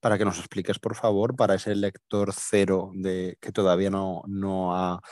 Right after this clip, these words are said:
abierto el libro y está esperando para hacerlo y quiere,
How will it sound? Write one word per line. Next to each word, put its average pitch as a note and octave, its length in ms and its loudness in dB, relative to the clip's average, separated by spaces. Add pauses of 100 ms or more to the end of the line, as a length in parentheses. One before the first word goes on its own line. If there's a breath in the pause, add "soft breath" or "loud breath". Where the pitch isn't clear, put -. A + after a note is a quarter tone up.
(200 loud breath)
abierto G2 400 2
el F#2+ 140 2
libro G2 320 2
y F#2+ 80 2
está G2 180 -2
esperando F#2 500 -2
para F2+ 200 -2
hacerlo F#2 480 -4
y F2 100 -4
quiere, F#2 420 -2